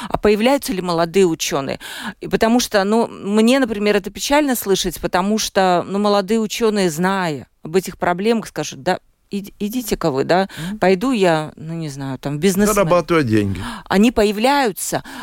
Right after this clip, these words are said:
Speaker 1: Какая у них мотивация стать учеными, работать, э, что-то придумывать? Вы же видите этих
Speaker 2: Ну
Speaker 1: людей.
Speaker 2: да, мо-, мотивация очень слабая. Это, а, в основном это, э, фанаты,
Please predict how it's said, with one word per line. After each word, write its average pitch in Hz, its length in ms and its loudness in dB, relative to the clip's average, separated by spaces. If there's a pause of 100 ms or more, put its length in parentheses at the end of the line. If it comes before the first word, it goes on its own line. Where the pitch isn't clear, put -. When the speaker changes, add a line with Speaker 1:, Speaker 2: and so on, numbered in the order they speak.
(180)
Speaker 1:
Какая 285 480 2
у 254 60 0
них 240 240 0
мотивация 185 800 0
стать - 360 0
учеными, 175 800 2
работать, 180 840 0
э, 135 200 -2 (540)
что-то 240 380 0
придумывать? 185 920 2
Вы 226 280 2
же 226 120 0
видите 185 460 0
этих 117 120 -2
Speaker 2:
Ну 185 80 6
Speaker 1:
людей. 240 140 2
Speaker 2:
да, 151 340 4
мо-, 127 280 2
мотивация 160 960 2
очень 143 500 0
слабая. 87 800 0
Это, 120 380 0
а, 107 360 0
в 123 80 -2
основном 156 600 2
это, 151 360 2 (420)
э, 117 240 2
фанаты, 160 680 0